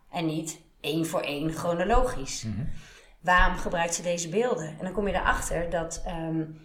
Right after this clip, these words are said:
Speaker 1: niet alles helemaal echt is. Hè, want mijn leerlingen dachten echt allemaal, "Dit is gewoon waar, punt." Maar dat doen ze bij heel veel dingen. "Het is waar." Nee, want je kan niet zomaar vertrouwelijke informatie van de kindertelefoon doen.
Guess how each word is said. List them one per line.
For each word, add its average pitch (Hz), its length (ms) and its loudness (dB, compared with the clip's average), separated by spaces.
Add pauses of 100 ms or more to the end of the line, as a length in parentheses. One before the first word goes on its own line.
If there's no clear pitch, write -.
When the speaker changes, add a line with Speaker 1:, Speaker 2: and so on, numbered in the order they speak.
(520)
Speaker 1:
niet 269 360 2
alles 202 440 4
helemaal 160 340 -2
echt 147 280 -10
is. - 300 -10 (720)
Hè, 190 180 -4
want 196 260 -2 (180)
mijn 156 180 0
leerlingen 190 320 4
dachten - 420 -4
echt - 200 0
allemaal, 160 340 0
"Dit 156 140 -6
is - 100 -4
gewoon 143 200 -4
waar, 117 440 -4
punt." - 460 -6 (840)
Maar 180 120 -6
dat 202 100 -4
doen 254 120 0
ze 208 80 -6
bij 190 100 2
heel 185 160 -2
veel 240 200 -2
dingen. 147 380 -2 (420)
"Het - 260 -6
is - 140 -2
waar." 139 480 -2 (540)
Nee, 156 800 -6 (180)
want 160 120 2
je 165 80 2
kan 202 160 6
niet 208 180 2
zomaar 160 280 0
vertrouwelijke 151 540 -2
informatie 147 680 2
van 143 140 -8
de 151 80 -6
kindertelefoon 151 680 -6
doen. 175 260 -4